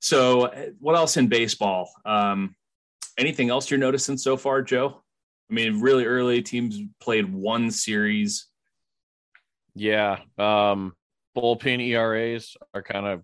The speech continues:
Speaker 2: insanity right now. Uh, Colorado's is less than one. They have two earned runs and eighteen innings pitched. So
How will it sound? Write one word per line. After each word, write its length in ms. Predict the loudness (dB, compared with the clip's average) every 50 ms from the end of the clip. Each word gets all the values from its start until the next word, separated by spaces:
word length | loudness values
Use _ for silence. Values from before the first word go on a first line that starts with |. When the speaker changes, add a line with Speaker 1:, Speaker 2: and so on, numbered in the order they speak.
| _ _ -10
Speaker 2:
insanity 600 | -10 -10 -10 -8 -6 -6 -4 -4 -4 -6 -6 -4
right 220 | -4 -4 -4 -4 -4
now. 340 | -4 -4 -4 -6 -8 -10 -10 -8
Uh, 360 | -4 -2 -2 -2 -2 -2 -4 -6 -8 _ _ _ _
Colorado's 640 | -2 0 2 2 2 2 2 2 2 2 0 0 -4
is 140 | -8 -10 -6
less 300 | -4 -4 -4 -4 -4 -8
than 180 | -8 -8 -8
one. 400 | -10 -8 -8 -6 -6 -6 -6 -6
They 140 | -6 -4 -2
have 160 | -2 -4 -6 _ -10
two 240 | -6 -4 -2 0 0
earned 220 | 0 0 0 0
runs 280 | 0 0 0 -2 -2 -6
and 100 | -8 -10
eighteen 360 | -10 -10 -10 -10 -8 -8 -6 -4
innings 280 | -4 -6 -6 -8 -10
pitched. 440 | -8 -8 -6 -6 -8 -10 -14 -20 _ _ _ _ _ _ _ _ _ _ _ _
So 440 | -10 -4 -2 0 0 0 0 -2